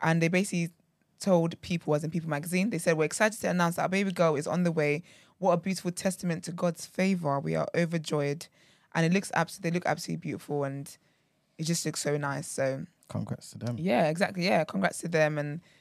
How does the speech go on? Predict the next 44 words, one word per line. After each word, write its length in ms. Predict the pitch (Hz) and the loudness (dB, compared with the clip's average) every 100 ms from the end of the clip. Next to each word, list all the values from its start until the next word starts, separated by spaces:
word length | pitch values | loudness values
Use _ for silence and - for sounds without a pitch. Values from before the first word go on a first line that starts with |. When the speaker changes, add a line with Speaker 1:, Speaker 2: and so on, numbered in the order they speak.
| _ - | _ -6
Speaker 1:
you 60 | |
know, 20 | 151 | -6
he 40 | |
said, 260 | 156 165 165 | -2 -2 -2
you 80 | |
know, 160 | 151 143 | -6 -6
they're 220 | 175 143 | -4 -4
feeling 340 | - 156 151 156 | -4 -4 -2 2
blessed 380 | 196 214 226 151 | 6 6 4 0
and 240 | 147 147 | 0 -2
thanking 340 | 151 156 151 151 | -4 -6 -6 2
God, 320 | 190 175 170 | 4 4 4
and 300 | 151 147 151 - - _ - | 0 -2 -6 -14 -20 _ -2
they're 120 | 151 | -2
excited, 640 | 156 - 175 175 175 170 170 | 0 4 4 4 0 -2 -2
and 360 | 151 147 - - _ _ _ - | -4 -6 -10 -18 _ _ _ -6
yeah, 180 | 269 214 | -2 0
that's 200 | 196 - | -2 0
an 100 | 175 | 0
amazing 460 | 175 196 202 202 | 2 2 2 0
journey 260 | 180 175 165 | 2 2 4
that 160 | 156 180 | 0 2
they're, 260 | 160 165 - - | 0 0 -8 -6
they're 160 | 165 160 | -2 0
now 200 | 151 - | 0 0
on. 300 | 151 208 - _ _ _ _ - | 0 0 -4 _ _ _ _ -2
And 80 | |
then 80 | 170 | 2
my 60 | 175 | 4
last 180 | 220 214 | 4 2
bit 80 | 180 | 0
of 80 | |
news 160 | 180 175 | 2 2
as 100 | 160 | 2
well 160 | 175 151 | 2 2
is 120 | 156 | 0
also 220 | 214 226 | -2 -4
positive. 400 | 180 190 175 165 | -2 -2 -2 -2
It's 100 | 160 175 | -2 2
about, 260 | 180 - | 4 4
um, 180 | 165 160 | 2 2
Lamar. 360 | 160 170 185 294 - _ - _ | 0 2 2 2 -6 _ -20 _
So 160 | - 185 | 0 2
remember 500 | 220 254 247 233 | 4 6 6 6